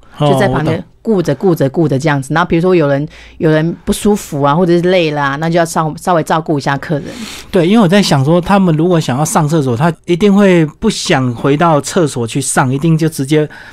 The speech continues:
Speaker 1: 爬到船边就直接尿下去，
Speaker 2: 对，
Speaker 1: 对不对？
Speaker 2: 有一，有一些欧洲人是这样，真的没有错。
Speaker 1: 那一不小心晃一下，可能就掉下去。
Speaker 2: 对，所以就有一个人家是顾头顾尾看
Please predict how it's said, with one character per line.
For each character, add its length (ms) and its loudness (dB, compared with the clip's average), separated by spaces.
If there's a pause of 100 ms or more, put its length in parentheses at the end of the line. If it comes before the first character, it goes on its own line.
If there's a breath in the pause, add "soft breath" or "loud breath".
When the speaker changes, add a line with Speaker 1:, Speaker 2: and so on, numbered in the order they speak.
(100 loud breath)
Speaker 1:
爬 140 -2
到 160 2
船 240 -2
边 180 0
就 80 2
直 140 -2
接 120 2
尿 200 2
下 160 -2
去， 160 0
Speaker 2:
对， 300 0
Speaker 1:
对 80 4
不 40 0
对？ 120 4
Speaker 2:
有 120 4
一， 80 2 (120)
有 120 4
一 60 4
些 160 2
欧 160 2
洲 160 2
人 160 2
是 100 0
这 120 -4
样， 160 0
真 100 -2
的 80 0
没 120 0
有 40 2
错。 80 2
Speaker 1:
那 60 2
一 40 2
不 140 2
小 180 4
心 140 2
晃 260 2
一 60 2
下， 100 2
可 140 -2
能 100 -2
就 100 -2
掉 180 0
下 120 0
去。 200 -2
Speaker 2:
对， 180 2
所 160 0
以 100 4
就 120 2
有 120 4
一 40 0
个 100 0
人 160 0
家 160 2
是 220 -6
顾 200 -4
头 200 -4
顾 220 0
尾 120 0
看 180 -2